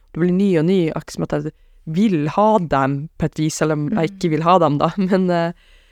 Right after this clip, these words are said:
Speaker 1: fordi at hvis jeg ikke liksom har dem, så hva skjer da? Da blir jeg i hvert fall urolig,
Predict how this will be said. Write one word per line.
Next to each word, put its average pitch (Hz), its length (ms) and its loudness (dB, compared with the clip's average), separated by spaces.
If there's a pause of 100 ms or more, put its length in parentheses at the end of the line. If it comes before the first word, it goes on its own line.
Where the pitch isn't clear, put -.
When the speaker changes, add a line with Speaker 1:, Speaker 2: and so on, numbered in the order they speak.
(220)
Speaker 1:
fordi 196 220 0
at 180 200 2
hvis - 200 -2
jeg - 240 2
ikke - 300 -2
liksom 160 500 0
har 185 180 2
dem, 165 140 -2
så 170 520 0
hva 196 200 0
skjer 180 200 -10
da? 208 300 2
Da 175 100 2
blir 185 140 2
jeg 175 80 -2
i 190 40 -2
hvert - 140 -12
fall 190 200 -2
urolig, 160 420 0